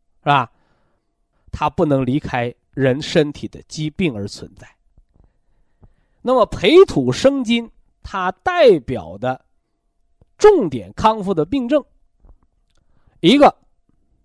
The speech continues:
就是肺结核，啊，一个就是肺结核。二一个就是难治型肺病，啊，什么气管炎呐、支气管扩张啊、肺脓肿啊，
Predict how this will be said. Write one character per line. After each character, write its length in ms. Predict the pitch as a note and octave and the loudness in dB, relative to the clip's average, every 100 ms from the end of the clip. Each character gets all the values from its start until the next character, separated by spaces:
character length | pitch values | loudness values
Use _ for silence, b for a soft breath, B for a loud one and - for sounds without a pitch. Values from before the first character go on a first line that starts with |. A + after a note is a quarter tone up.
| _ - _ | _ -20 _
就 140 | D3 | 4
是 100 | C3 | 4
肺 360 | B2+ - G#3+ C#3+ | 4 4 4 4
结 220 | A2+ C#3 | 0 0
核， 300 | D#3 C3 C#3+ _ _ _ _ _ _ _ _ _ _ _ _ _ _ _ _ | 0 -2 -2 _ _ _ _ _ _ _ _ _ _ _ _ _ _ _ _
啊， 280 | - C3+ A2+ | -2 -2 -2
一 180 | - C3 | -2 0
个 80 | E3+ | 0
就 160 | - C3 | -2 -4
是 60 | |
肺 240 | A2+ - B2 | -4 -2 -2
结 200 | A2 A2+ | -2 -6
核。 240 | - G#2 _ _ _ _ _ _ _ _ _ _ _ _ - | -6 -14 _ _ _ _ _ _ _ _ _ _ _ _ -4
二 340 | D4+ F#4 D#4 | 4 6 8
一 80 | F#3+ | 6
个 120 | D#3+ - | 4 -2
就 140 | D3 | -2
是 80 | A2+ - | -2 -4
难 380 | D3 C#3+ B3 | -6 -4 -6
治 260 | B3 C#4 D#3 | -2 2 2
型 240 | B2+ D3+ | 0 -6
肺 220 | E3 F#3 B2 | -6 -6 -6
病， 200 | E3+ E3+ _ _ _ _ _ _ _ _ _ | -10 -14 _ _ _ _ _ _ _ _ _
啊， 160 | G2 | -20
什 140 | - A#2+ | -18 -18
么 60 | B2 | -10
气 200 | - C3+ | -6 -4
管 260 | B2 G#2 | -4 -8
炎 200 | A2+ B2 | -8 -6
呐、 200 | D3 C3 - b b | -4 -6 -8 b b
支 200 | - D3 | -6 -4
气 200 | C3 C3 | -2 -4
管 220 | A#2+ G2 A2+ | -6 -8 -6
扩 300 | - C#3+ A#2+ | 0 0 0
张 260 | D3+ D3 | -4 -4
啊、 80 | C3 | -8
肺 280 | - F3+ C#3+ | -6 -4 -4
脓 220 | B2 E3+ | -4 -4
肿 300 | D#3 F#2 A2 | -6 -6 -12
啊， 160 | A#2 | -16